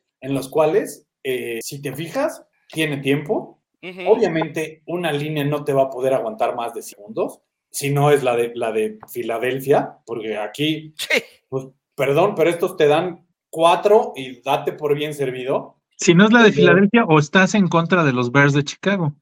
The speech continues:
Speaker 2: Ándale.
Speaker 1: Bueno,
Speaker 3: Porque esos güeyes no, nada más no llegan, mano.
Speaker 1: Bueno,
Speaker 3: No,
Speaker 1: pero
Speaker 3: nada
Speaker 1: es
Speaker 3: más
Speaker 1: que
Speaker 3: no le llegan al quarterback.
Speaker 1: A ver, ese, ese es, esto lo tocamos, lo tocamos ahorita, porque, porque ese es otro punto que hay que achacarle a Paul
Speaker 3: Sí.
Speaker 1: y también a, a Eberflus,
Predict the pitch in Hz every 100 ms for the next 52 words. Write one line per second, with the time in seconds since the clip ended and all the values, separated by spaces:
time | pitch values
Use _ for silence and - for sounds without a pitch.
0 | _ - 220 208 160 - 147 170 196 220
1 | 190 208 202 180 190 175 156 160 196 202
2 | 196 160 170 226 208 160 123 117 110 _
3 | - 117 147 151 160 180 196 196 175 185
4 | 202 165 147 160 160 156 - _ _ _
5 | - 127 123 - - 135 143 - 131 139
6 | 143 - 151 180 180 170 135 131 - 139
7 | 147 156 139 - 147 143 156 214 220 208
8 | 147 143 143 180 - 139 151 143 139 147
9 | _ _ _ _ 151 143 165 170 160 156
10 | 151 139 147 160 160 131 131 127 - -
11 | 117 113 123 - 110 123 120 - 139 -
12 | 131 139 - 139 - 113 107 110 123 -
13 | 110 110